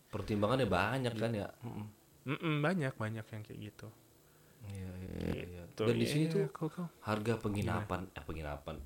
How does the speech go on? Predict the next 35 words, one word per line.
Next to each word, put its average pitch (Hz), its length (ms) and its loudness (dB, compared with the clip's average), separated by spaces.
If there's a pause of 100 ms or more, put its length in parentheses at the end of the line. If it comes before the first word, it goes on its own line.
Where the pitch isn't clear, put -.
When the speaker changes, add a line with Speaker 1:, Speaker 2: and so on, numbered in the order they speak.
(120)
Speaker 1:
rumah 110 340 -2 (640)
ampun 139 320 0
bro, 127 160 6
udah 110 80 6
kayak 107 240 4
Jakarta. 143 640 2 (340)
Speaker 2:
Mahal 143 300 8
ya, - 0 -
Speaker 1:
Mahal - 0 -
Speaker 2:
bro, 123 160 6
ya? 110 80 8
Speaker 1:
banget. 120 220 2
Ma-, 101 180 0 (480)
Speaker 2:
Gua 139 160 12
punya - 0 - (160)
Speaker 1:
macetnya 214 160 10
sih 104 80 10
Speaker 2:
teman. 98 140 4
Speaker 1:
nggak 90 120 6
macet 127 520 0
sih. 80 240 -8 (260)
Hah? 160 160 0
Speaker 2:
Hmm. 107 120 2 (360)
Gu-, 139 160 -4
gua 151 160 6
punya 170 160 -2
teman 104 320 -6 (460)
di 123 120 -4
perusahaan 113 540 0
Speaker 1:
Apa? 113 80 -4
Speaker 2:
yang 110 140 -2
sama 117 260 2
nih 143 160 -2
sama 113 100 -2
kita. 110 260 -4